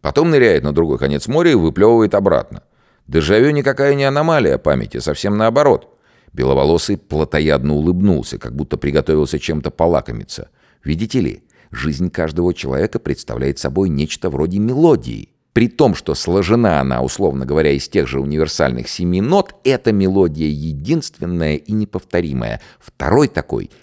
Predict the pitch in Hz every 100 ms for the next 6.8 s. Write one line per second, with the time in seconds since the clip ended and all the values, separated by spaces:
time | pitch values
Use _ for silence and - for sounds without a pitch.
0 | _ 82 110 139 147 - 101 78 57 65
1 | - 65 67 117 131 127 120 - 92 92
2 | 69 55 - _ - - - - 170 -
3 | - 90 95 101 104 113 78 73 82 139
4 | 165 - 76 85 151 139 117 101 127 127
5 | 117 - 90 92 - 107 104 85 117 -
6 | 107 101 104 - 71 60 -